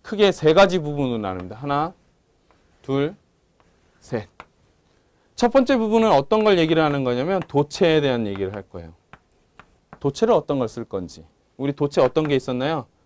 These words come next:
예, 구리가 있었고, 예, 알루미늄이 있었죠. 그래서 구리로 얘기하면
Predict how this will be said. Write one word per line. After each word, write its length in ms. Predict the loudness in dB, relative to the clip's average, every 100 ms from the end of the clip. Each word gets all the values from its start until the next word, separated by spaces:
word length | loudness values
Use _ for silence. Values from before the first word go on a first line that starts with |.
| _ -8
예, 180 | -8 -10 _ _
구리가 300 | -4 2 2
있었고, 380 | 2 -4 -10 -12 -14 _ _ _ _ -16
예, 160 | -14 -14 -6
알루미늄이 560 | -2 0 -2 -4 -8
있었죠. 380 | -12 -16 -20 -20 -20 _ _ _ _ -4
그래서 160 | -2
구리로 440 | 2 2 4 6 6
얘기하면 680 | 6 4 2 2 2 0